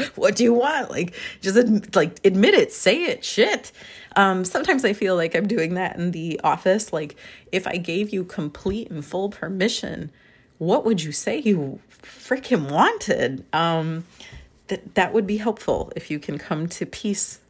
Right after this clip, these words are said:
with what you want and, and gain, eh, the strong sense of self that you need in order to exist in this crazy world. I want you also to have a,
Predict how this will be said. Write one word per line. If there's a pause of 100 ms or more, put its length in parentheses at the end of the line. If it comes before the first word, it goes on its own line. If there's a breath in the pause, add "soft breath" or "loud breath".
(160)
with
what
you
want (340 loud breath)
and, (160)
and
gain, (240)
eh, (100)
the
strong
sense
of
self (320 loud breath)
that
you
need (200 loud breath)
in
order
to
exist
in
this
crazy
world. (480 loud breath)
I
want
you
also
to
have
a,